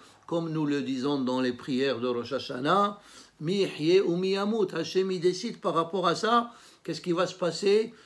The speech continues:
durant la prochaine année. Et tout ce que nous vivons d'ailleurs présentement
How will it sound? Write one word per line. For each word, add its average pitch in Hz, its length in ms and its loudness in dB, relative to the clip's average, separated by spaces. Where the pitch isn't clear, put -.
durant 165 300 0
la 170 80 2
prochaine 175 440 -2
année. 190 500 0
Et 123 120 -6
tout 208 180 -6
ce 170 100 -10
que 208 80 -2
nous 180 220 0
vivons 165 320 -2
d'ailleurs 151 640 2
présentement 147 920 -4